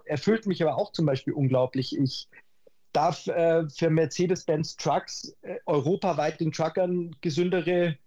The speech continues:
Ernährung und gesündere Küche weiter, äh, ja, w-, darf da weiterhelfen, darf ihnen das nahebringen. Und das, äh,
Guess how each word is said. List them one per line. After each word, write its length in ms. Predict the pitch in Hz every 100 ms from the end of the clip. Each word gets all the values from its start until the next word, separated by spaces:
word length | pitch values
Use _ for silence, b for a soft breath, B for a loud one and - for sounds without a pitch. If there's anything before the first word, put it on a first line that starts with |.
| _ _ _ _ -
Ernährung 600 | - 160 170 180 175 180
und 340 | 165 170 -
gesündere 480 | 175 143 180 170 165
Küche 340 | - 220 175
weiter, 480 | 135 127 135 135 135 -
äh, 300 | 143 139 131 - - 85
ja, 280 | 120 139 135 123
w-, 60 | - - _ -
darf 200 | 147 -
da 120 | 151
weiterhelfen, 580 | 156 - 143 143 139 147
darf 200 | 139 -
ihnen 180 | 165
das 240 | 151 143 - B B -
nahebringen. 600 | 139 151 185 - 147 143
Und 160 | 139
das, 260 | 151 143 -
äh, 320 | - 151 151